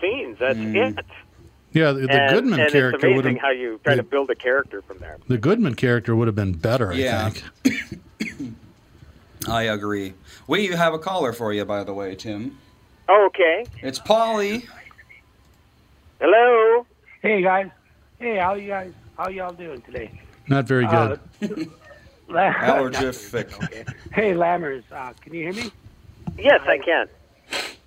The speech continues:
Speaker 4: Hey, I was wondering what you think about the Apple T V Plus movies that are coming out. I watched the, the movie with Tom Hanks called Greyhound.
Speaker 1: Yes.
Speaker 4: And it wasn't that impressive. It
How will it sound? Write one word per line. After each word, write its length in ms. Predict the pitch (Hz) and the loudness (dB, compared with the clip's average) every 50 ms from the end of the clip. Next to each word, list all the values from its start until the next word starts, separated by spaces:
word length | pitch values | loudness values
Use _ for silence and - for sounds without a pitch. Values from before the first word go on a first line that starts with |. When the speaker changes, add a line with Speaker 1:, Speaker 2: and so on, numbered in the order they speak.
| _ _ _ _ _ _ - - - - - - | _ _ _ _ _ _ -20 -20 -20 -20 -8 -4
Speaker 4:
Hey, 280 | 196 208 190 170 165 156 - | -2 0 0 0 -2 -4 -2
I 160 | 180 202 226 | 0 0 0
was 160 | 254 262 240 - - | 0 -2 -8 -10 -8
wondering 380 | 202 214 214 208 208 202 190 175 | -4 -4 -4 -4 -4 -6 -6 -6
what 140 | 185 190 | -6 -8
you 120 | 190 185 165 | -8 -10 -12
think 260 | - - 170 175 175 | -12 -12 -12 -10 -10
about 320 | 170 165 165 165 151 - | -6 -4 -2 -2 -2 -4
the 140 | - - - - | -6 -10 -6 -2
Apple 340 | 139 147 - - 156 151 143 - - | 0 0 0 0 -4 -6 -6 -6 -6
T 120 | 156 147 139 | -6 -4 -2
V 580 | 131 143 143 143 139 135 127 120 117 110 104 - _ _ _ - | 0 0 2 2 2 2 2 2 0 -2 -4 -8 _ _ _ -8
Plus 260 | - - 139 139 127 - - - | -2 0 0 0 -2 -4 -6 -4
movies 320 | 131 117 113 113 110 107 | -2 -2 0 0 -2 -2
that 100 | 113 110 | -2 -2
are 80 | 104 104 | -2 -2
coming 320 | - - 117 117 120 117 | -2 0 0 2 4 4
out. 240 | 117 110 107 107 - - - | 2 2 0 -2 -4 -4 0
I 120 | - 147 139 | 2 2 4
watched 400 | 139 147 151 175 165 - - - | 4 4 4 4 2 -2 -6 -6
the, 180 | 170 131 120 - _ - _ _ - | -6 -6 -6 -10 _ -20 _ _ -14
the 100 | 131 120 | -12 -8
movie 300 | 123 131 147 139 143 135 | -4 -4 -4 -4 -4 -4
with 180 | 127 123 120 - | -6 -6 -8 -6
Tom 240 | - 131 135 135 120 | -4 -4 -2 -2 -2
Hanks 300 | 120 135 139 143 135 - - - _ - | -2 -2 -2 -2 -4 -6 -12 -20 _ -2
called 220 | - 120 107 - | -2 -2 0 -2
Greyhound. 560 | - 110 113 131 123 127 143 151 160 165 165 - _ _ _ _ - - - - - - | -4 -4 -4 -2 -2 0 0 0 0 0 -2 -6 _ _ _ _ -20 -20 -20 -20 -10 -2
Speaker 1:
Yes. 180 | - 185 160 - | 2 4 4 4
Speaker 4:
And 80 | 143 151 | 4 4
it 100 | 170 170 | 2 2
wasn't 280 | 185 190 - 196 175 - | 2 0 -2 -4 -8 -4
that 160 | 165 156 151 | -2 -2 -2
impressive. 500 | 131 - - - 151 165 160 - - 131 | -4 -6 -8 -6 -4 -4 -4 -4 -6 -8
It 80 | 120 | -8